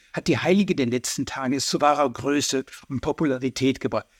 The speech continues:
Allerdings, wenn ich persönlich Greta Thunbergs Weisung, äh, Weissagung folge,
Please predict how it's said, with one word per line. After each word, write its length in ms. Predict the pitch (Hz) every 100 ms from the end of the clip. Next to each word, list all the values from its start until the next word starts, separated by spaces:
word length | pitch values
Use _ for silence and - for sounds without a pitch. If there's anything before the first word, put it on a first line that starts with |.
| _ _ _ _
Allerdings, 400 | - 165 190 160
wenn 140 | 143 202
ich 120 | 185
persönlich 540 | 160 139 156 175 -
Greta 300 | - 151 156
Thunbergs 480 | 135 185 139 127 -
Weisung, 460 | 113 139 165 156 175
äh, 360 | 143 131 143
Weissagung 560 | 135 156 - 131 143 143
folge, 380 | - 127 135